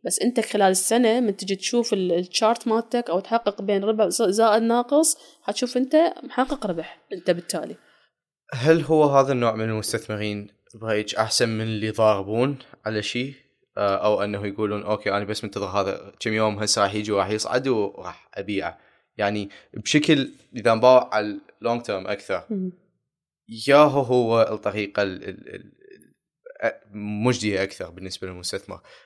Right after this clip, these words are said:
Speaker 2: أنه يستثمر على اللونج تيرم لو أنه يستثمر على ال-، الشغلات القصيرة؟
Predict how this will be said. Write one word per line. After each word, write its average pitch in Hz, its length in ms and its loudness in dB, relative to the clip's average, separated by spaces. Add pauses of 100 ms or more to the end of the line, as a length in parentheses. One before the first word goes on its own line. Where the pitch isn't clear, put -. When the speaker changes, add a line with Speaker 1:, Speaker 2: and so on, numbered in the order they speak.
(120)
Speaker 2:
أنه 104 180 0
يستثمر 113 380 4
على 98 180 4
اللونج 120 260 8
تيرم 123 240 6
لو 104 140 4
أنه 98 180 -2
يستثمر 98 400 -2
على 90 380 -2 (420)
ال-، 92 720 -6
الشغلات 98 480 0
القصيرة؟ 90 520 -6